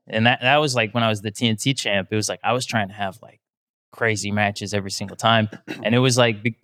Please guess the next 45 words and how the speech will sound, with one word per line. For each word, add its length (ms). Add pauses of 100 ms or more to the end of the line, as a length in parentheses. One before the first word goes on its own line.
getting 300
a, 220
a, 240 (100)
a 40
struggle 480
towards 260
the 120
end 120
'cause 80
it 40
was 100
like, 140
"All 60
right, 120
what 220
else 140
can 180
I 80
do? 160
What 140
else 160
can 180
I 80
do?" 240 (420)
And 160
then 200
it 40
was 120
almost 320
a 60
relief 420
when 100
I 60
lost 360
the 80
title 360
'cause 100
it 40
was 120
like, 160 (300)
<sighs> 320
"Okay, 200
I 100
did 220
it. 180